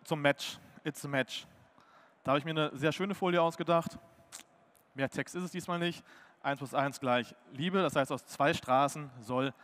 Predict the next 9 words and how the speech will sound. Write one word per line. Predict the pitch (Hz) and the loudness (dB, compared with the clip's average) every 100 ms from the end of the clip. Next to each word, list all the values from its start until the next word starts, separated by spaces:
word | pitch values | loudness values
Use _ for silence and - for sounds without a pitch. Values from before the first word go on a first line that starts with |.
| _ _ - | _ _ 2
eine | 131 156 | 2 2
Straße | - 120 117 120 | 0 0 0 -2
werden. | 113 107 101 101 - - - - _ _ _ | -2 -2 -4 -10 -20 -20 -20 -20 _ _ _
Ausgangslage, | - 185 196 170 165 160 160 160 - | 2 2 2 -2 4 6 6 2 -2
wir | 135 | 0
haben | 131 131 | 0 0
zwei | - 135 | 0 2
Straßen | 135 - 131 127 | 2 4 2 2
modelliert. | 127 113 151 202 - | -6 -6 0 0 -2